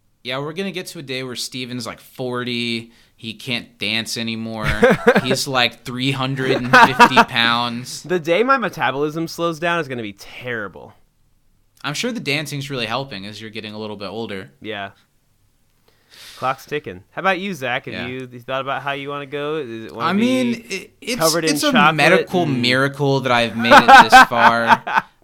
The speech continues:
Speaker 1: I have not made it easy on myself in any fashion. I don't know. I don't know.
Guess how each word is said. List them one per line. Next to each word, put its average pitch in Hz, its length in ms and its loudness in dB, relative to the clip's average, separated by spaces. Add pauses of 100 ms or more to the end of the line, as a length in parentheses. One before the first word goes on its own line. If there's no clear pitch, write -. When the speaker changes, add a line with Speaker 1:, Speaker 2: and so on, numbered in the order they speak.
Speaker 1:
I 110 680 -2
have 147 180 -2
not 127 300 -4
made 123 160 -6 (160)
it - 40 -18
easy 110 380 -10
on 120 160 -8
myself 117 640 -10
in 104 100 -14
any 110 260 -12
fashion. 107 920 -8 (600)
I 202 220 0
don't 202 200 -6
know. 123 480 -6 (2000)
I 156 160 -16
don't 196 160 -8
know. 147 420 -8